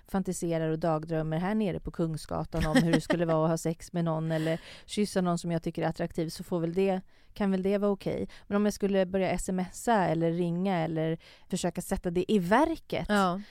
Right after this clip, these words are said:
Speaker 1: i verkligheten, då är det väl en annan sak. Åtminstone när det kommer till de överenskommelser som jag har med min partner.
Speaker 2: Mm.
Speaker 1: Eh, sen så kan man ju ha också överenskommelser att man får ha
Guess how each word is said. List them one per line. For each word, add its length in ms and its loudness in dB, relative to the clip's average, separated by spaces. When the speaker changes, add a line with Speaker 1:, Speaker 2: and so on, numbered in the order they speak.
Speaker 1:
i 80 0
verkligheten, 680 0
då 180 -2
är 100 0
det 80 -2
väl 180 -4
en 120 -4
annan 240 -4
sak. 300 -6
Åtminstone 840 -2
när 120 -2
det 80 0
kommer 260 0
till 240 -4
de 220 -4
överenskommelser 840 -4
som 200 -4
jag 200 2
har 240 0
med 140 -4
min 260 2
partner. 420 -8
Speaker 2:
Mm. 280 2
Speaker 1:
Eh, 320 -6
sen 260 0
så 220 -4
kan 180 0
man 140 2
ju 80 2
ha 340 0
också 260 -2
överenskommelser 840 -2
att 160 -2
man 160 -2
får 280 0
ha 300 -6